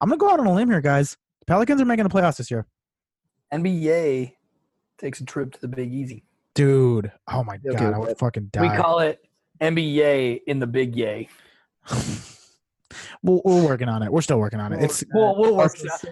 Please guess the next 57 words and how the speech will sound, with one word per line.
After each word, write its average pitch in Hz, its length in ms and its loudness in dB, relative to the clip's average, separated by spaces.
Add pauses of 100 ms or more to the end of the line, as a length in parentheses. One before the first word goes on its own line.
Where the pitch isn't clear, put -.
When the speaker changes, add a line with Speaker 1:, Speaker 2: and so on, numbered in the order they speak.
Speaker 2:
It's - 80 -2
a - 40 2
Speaker 3:
people 226 140 4
Speaker 2:
work, 170 180 6
Speaker 3:
will 160 60 4
be 160 80 2
like, - 200 -8
Speaker 2:
it's 277 160 0
a 294 100 6
wor-, - 200 4
it's 427 220 2
a 269 80 2
working 247 460 0
title. 151 360 -2 (200)
Speaker 1:
not 143 200 -10
good. 170 140 2
Speaker 3:
If 165 80 4
that's 180 200 4
the 220 200 4
name 196 180 4
of 190 60 6
the 165 120 8
episode, 175 520 4
half 156 320 2
of 160 120 -2
our 147 80 6
audience 135 320 4
is 127 100 -6
like, 139 140 0
"Oh, 196 120 4
they're 202 140 6
finally 196 380 2
gonna 214 160 4
do 202 120 6
coke? 208 440 2
What's 196 280 2
going 277 220 6
on 285 180 6
over 165 160 4
here, - 80 2 (100)
Speaker 1:
<laughs> 190 140 2
Speaker 3:
man?" 202 240 2 (640)
Speaker 1:
Oh, 185 80 4
Speaker 3:
Why 147 180 2 (140)
all 220 240 2
this 113 140 4
Speaker 1:
man. 262 80 2
Speaker 2:
Yeah. 202 360 2
Speaker 3:
for 160 100 -10
what 233 540 2
Speaker 2:
<laughs> 233 40 -6
Speaker 3:
reason? 240 280 -6
Speaker 2:
Yeah, 220 280 0
fi-, 208 300 -2
finally. 185 580 -4
<laughs> 202 60 2 (1500)
Speaker 1:
<laughs> 403 280 -8